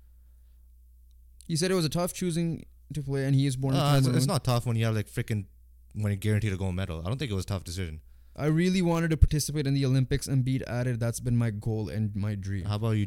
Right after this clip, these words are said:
Speaker 2: represent
Speaker 1: Because
Speaker 2: a country?
Speaker 1: Well, France was also involved if you really wanted to choose. Listen, obviously, this sounds a little bit hypocritical 'cause we're, like,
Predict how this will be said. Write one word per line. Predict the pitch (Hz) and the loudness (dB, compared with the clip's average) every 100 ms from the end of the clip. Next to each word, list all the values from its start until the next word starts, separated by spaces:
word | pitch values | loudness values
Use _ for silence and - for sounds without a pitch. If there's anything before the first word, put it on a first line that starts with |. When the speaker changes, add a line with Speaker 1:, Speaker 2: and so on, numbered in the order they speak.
| 92 | -4
Speaker 2:
represent | 98 104 | 2 6
Speaker 1:
Because | - 156 98 | 8 8 4
Speaker 2:
a | |
country? | - 95 85 76 - - - | 0 -2 -4 -8 -12 -20 -6
Speaker 1:
Well, | 131 120 | -2 -2
France | 135 139 139 | -2 0 0
was | 135 120 | 0 -2
also | - 117 113 | -4 -2 -2
involved | 107 95 98 | -2 -4 -2
if | 113 | -2
you | |
really | 110 113 | 0 0
wanted | 104 104 | -2 -4
to | 95 | -6
choose. | 80 - - - - | -10 -14 -20 -20 -8
Listen, | 160 160 139 - - | 0 0 0 -6 -4
obviously, | 165 202 196 208 196 - - | 0 2 4 2 0 -4 -2
this | 147 | 0
sounds | - 170 165 | 2 2 2
a | |
little | 156 160 | 2 4
bit | 156 | 4
hypocritical | 165 - 156 170 | 4 0 0 4
'cause | 147 135 | 4 6
we're, | 139 | 4
like, | 139 - | 2 0